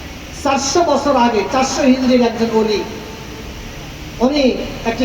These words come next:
কিতাব লিখেছেন, নাম হলো কাশফুল মাহজুব। নামটা কি বলেন তো দেখি? কাশফুল মাহজুব। এই কাশফুল মাহজুবের ভিতরে লিখেছেন, মানুষ যে আল্লাহর সাথে সম্পর্ক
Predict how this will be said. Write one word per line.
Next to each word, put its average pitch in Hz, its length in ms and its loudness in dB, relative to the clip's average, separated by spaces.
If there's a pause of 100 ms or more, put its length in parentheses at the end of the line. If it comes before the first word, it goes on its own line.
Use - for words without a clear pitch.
কিতাব 247 280 2 (100)
লিখেছেন, 196 320 2 (120)
নাম 226 160 4
হলো 220 140 2 (120)
কাশফুল 254 380 2 (100)
মাহজুব। 208 640 4 (160)
নামটা 240 220 4
কি 240 140 4
বলেন 254 240 4
তো 269 80 2
দেখি? 262 260 2 (600)
কাশফুল 254 500 2
মাহজুব। 202 400 2 (1120)
এই 214 80 2
কাশফুল 359 440 2
মাহজুবের 320 520 0
ভিতরে 254 320 4
লিখেছেন, 233 340 2 (720)
মানুষ 339 260 4 (100)
যে 349 80 6 (140)
আল্লাহর 285 500 2
সাথে 311 200 2 (140)
সম্পর্ক 262 480 2